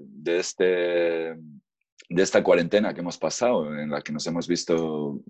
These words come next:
casi por dos meses, o dos meses creo, si recuerdo bien, encerrados, con estas ganas de salir y de recuperar nuestra vida, ¿no? Eh, lo que,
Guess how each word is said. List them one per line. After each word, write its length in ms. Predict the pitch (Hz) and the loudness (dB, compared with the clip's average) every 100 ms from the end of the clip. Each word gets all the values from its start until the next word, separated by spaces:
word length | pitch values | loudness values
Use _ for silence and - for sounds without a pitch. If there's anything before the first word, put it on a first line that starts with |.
| - - | -20 -2
casi 240 | - - 85 | 2 4 4
por 320 | 82 80 78 | 6 4 6
dos 220 | 82 85 | 4 6
meses, 460 | 87 104 80 73 71 | 4 4 2 2 2
o 200 | 69 71 | 0 0
dos 200 | 76 82 | 0 0
meses 300 | 82 71 - | 0 0 2
creo, 220 | 82 80 | 4 4
si 140 | 73 62 | 0 -6
recuerdo 420 | 71 76 78 73 | -6 -2 2 4
bien, 340 | 80 87 80 - _ - _ | 6 6 4 -2 _ -20 _
encerrados, 880 | 92 95 - 202 113 110 104 - - _ _ - _ _ - | 4 6 6 8 8 8 4 0 -18 _ _ -20 _ _ -4
con 180 | 90 92 | -2 0
estas 260 | - 95 | 2 2
ganas 300 | 95 104 98 | 4 2 2
de 100 | 95 | 0
salir 480 | - 87 92 104 104 | 0 0 4 4 4
y 160 | 87 82 | 0 -4
de 220 | 71 80 | -6 0
recuperar 680 | 87 85 87 80 87 113 117 | 2 2 0 6 8 8 6
nuestra 400 | 90 - 78 78 | 0 0 -2 0
vida, 280 | 76 69 69 | -2 -4 -4
¿no? 320 | 76 101 117 - | -4 -4 -8 -8
Eh, 380 | 78 71 71 - | -8 -6 -8 -4
lo 140 | 78 | -4
que, 160 | - | -2